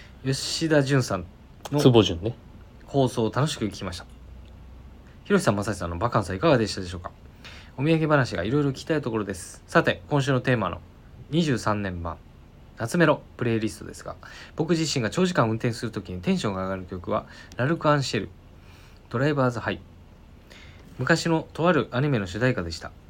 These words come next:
Speaker 1: 曲の入り方の、曲の入りの部分のエンジンの、エンジン音からテンション上がりますね。眠い時にも聴きたくなります。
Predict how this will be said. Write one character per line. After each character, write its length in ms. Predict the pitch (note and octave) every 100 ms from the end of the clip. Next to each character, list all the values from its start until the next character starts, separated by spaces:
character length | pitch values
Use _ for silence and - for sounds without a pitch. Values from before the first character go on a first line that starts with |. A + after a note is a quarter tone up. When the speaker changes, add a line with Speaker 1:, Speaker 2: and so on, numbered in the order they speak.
| - - - - -
Speaker 1:
曲 200 | - C#3+
の 120 | F3 D#3+
入 180 | D#3
り 80 | D#3+
方 280 | D#3 C#3+ D3
の、 260 | D3 D3 - - -
曲 240 | - D3 F3+
の 80 | F3
入 220 | E3 E3
り 100 | D#3+
の 100 | D3+
部 140 | C#3+
分 240 | C3+ G#2+ F2+
の 160 | E2+ - -
エ 100 | D3
ン 140 | D3+
ジ 160 | A#2+ G#2
ン 100 | F2
の、 140 | D#2+ - - -
エ 80 | C3+
ン 120 | D#3+
ジ 140 | C#3+ D3+
ン 100 | A2+
音 100 | F2+
か 100 | D#2+
ら 120 | - - - -
テ 80 |
ン 80 | C3
シ 60 | A2
ョ 20 |
ン 20 |
上 60 | F2+
が 60 |
り 60 | G2+
ま 120 | G#2
す 80 | F#2+
ね。 160 | E2+ E2+ - - - - - - -
眠 220 | B2 E3
い 40 |
時 200 | C3 A2+
に 60 | G#2
も 80 | F#2+
聴 60 |
き 80 | -
た 100 | -
く 80 | B2+
な 80 | C3
り 60 |
ま 140 | A#2 A#2
す。 240 | - -